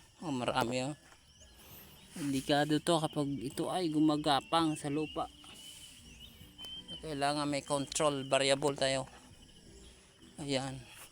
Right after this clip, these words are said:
Nan. Ayan, mga kasaka.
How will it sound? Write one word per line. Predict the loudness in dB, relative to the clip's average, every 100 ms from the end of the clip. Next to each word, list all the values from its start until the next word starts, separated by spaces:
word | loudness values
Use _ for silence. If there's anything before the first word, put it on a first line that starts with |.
| -20 -20 -20 -20 -20 -20 -20 -20 -20 -20 -20 -20 -20 -16
Nan. | -8 -6 -4 -4 -6 -6 -8 -12 -16 -20 -20 -20 -20 -20 -20 -20 -20 -20 -20 -20 -20 -20 -20 -20 -10
Ayan, | -6 -4 -6 -8 -10 -8
mga | -6 -2 -2 -2
kasaka. | -2 -2 -2 -8 -10